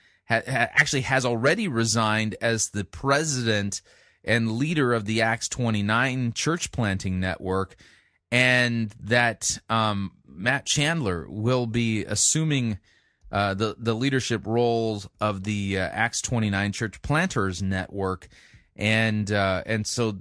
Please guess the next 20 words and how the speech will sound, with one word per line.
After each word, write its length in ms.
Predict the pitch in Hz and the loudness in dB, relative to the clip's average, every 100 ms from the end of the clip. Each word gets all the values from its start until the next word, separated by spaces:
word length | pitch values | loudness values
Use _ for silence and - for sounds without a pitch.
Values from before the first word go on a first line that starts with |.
| - | -4
I 60 | 113 | -2
mean, 220 | 120 113 | 0 0
there's, 480 | 120 170 185 - - | 0 0 0 -2 -2
there's 220 | 139 170 | -2 0
some 300 | 131 101 95 | 0 -2 -2
big 300 | - 170 180 | 0 0 0
things 440 | - 151 175 165 117 | -4 -2 2 2 0
afoot 440 | 104 - 113 101 - - _ - | -2 0 0 0 -4 -20 _ -2
however, 500 | 131 139 156 151 - | 0 2 0 -2 0
I'm 180 | 123 175 | 0 0
not 220 | 226 180 | -2 -6
prepared 400 | 165 147 156 156 | -8 -2 0 -2
to 80 | 113 | -2
talk 420 | - - 180 190 | -4 -2 -2 -2
about 300 | 127 117 117 | 0 0 0
them 160 | 120 117 | -2 -2
quite 380 | - 117 117 | 0 0 0
yet, 500 | 82 101 120 104 76 - - - _ | -2 0 2 2 -2 -14 -20 -20 _
um, 320 | 101 107 107 | 0 2 2
because 400 | 104 107 131 110 | -2 -2 -2 -2